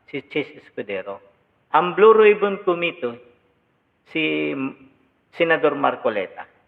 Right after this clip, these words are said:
Nung sinabi ng Diskaya, gusto nilang maging state witness, at tinanong ni Marcoleta na may affidavit sila, nakadala sila ng affidavit at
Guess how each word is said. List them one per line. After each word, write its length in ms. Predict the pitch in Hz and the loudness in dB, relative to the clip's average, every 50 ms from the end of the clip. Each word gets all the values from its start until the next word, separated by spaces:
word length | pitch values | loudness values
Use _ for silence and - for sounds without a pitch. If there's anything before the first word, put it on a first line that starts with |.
| _ _ _ _ _ _ _ _ _ _ _ _ _ _ _ _ _ - | _ _ _ _ _ _ _ _ _ _ _ _ _ _ _ _ _ 0
Nung 520 | 180 247 320 339 339 339 339 330 320 294 233 | 2 2 2 2 0 -2 -2 -2 -4 -6 -4
sinabi 480 | - - 294 302 311 320 311 311 302 294 | -2 0 2 4 4 4 2 2 2 2
ng 160 | 285 277 269 | 2 2 2
Diskaya, 640 | 233 254 240 - - - 247 226 226 208 175 151 151 | 0 -2 -2 -2 2 4 4 6 6 6 4 4 4
gusto 240 | - 214 233 - 285 | 4 2 2 2 2
nilang 360 | 247 247 247 247 240 240 226 214 | 4 6 6 8 6 6 6 4
maging 320 | 202 196 214 240 247 240 202 | 2 0 0 -2 -2 -4 -8
state 360 | - - - 240 233 233 - - 214 | -10 -2 0 0 0 0 -2 0 0
witness, 440 | 202 196 196 - 254 226 214 214 - - - - _ _ _ _ _ _ _ _ _ _ _ _ _ _ _ _ _ _ _ | 0 0 0 -6 -8 -8 -8 -10 -12 -18 -20 -20 _ _ _ _ _ _ _ _ _ _ _ _ _ _ _ _ _ _ _
at 200 | 175 - - - | -2 -2 0 -2
tinanong 560 | - 240 226 220 226 262 320 339 330 320 311 | 0 0 2 2 2 2 0 0 0 -2 0
ni 160 | 294 277 277 262 254 247 247 240 233 233 - - - _ _ _ _ _ | 2 2 4 4 4 4 4 2 0 -4 -6 -12 -18 _ _ _ _ _
Marcoleta 960 | 220 240 254 247 - 240 226 214 202 196 196 - 139 120 120 123 131 - - - - - _ _ _ _ _ _ _ _ _ _ _ _ _ _ _ _ | 2 2 2 2 2 4 4 6 4 4 4 4 4 4 4 2 -4 -12 -16 -20 -20 -20 _ _ _ _ _ _ _ _ _ _ _ _ _ _ _ _
na 140 | 90 92 95 98 92 92 92 92 92 - - - - - - _ _ _ _ _ _ _ _ _ | 0 2 2 4 4 4 2 2 0 0 -4 -6 -12 -20 -20 _ _ _ _ _ _ _ _ _
may 160 | - 175 202 | 0 2 2
affidavit 640 | 202 196 - 240 226 233 233 220 220 196 233 226 - | 2 2 2 0 2 4 4 4 4 0 -4 -2 0
sila, 320 | 214 175 139 127 127 131 139 - - - - _ _ _ | 2 2 4 2 2 0 -4 -10 -20 -20 -20 _ _ _
nakadala 480 | 147 143 - 156 156 147 156 170 220 277 269 - | -4 0 0 0 2 4 4 6 6 4 4 4
sila 160 | 294 269 269 | 2 2 2
ng 160 | 262 262 247 240 233 | 2 2 2 2 2
affidavit 600 | 240 - 220 196 202 185 - - 160 165 - - | 2 2 2 4 4 4 4 2 0 -2 -2 -2
at 240 | - 185 - - - | -2 -2 -2 -4 -4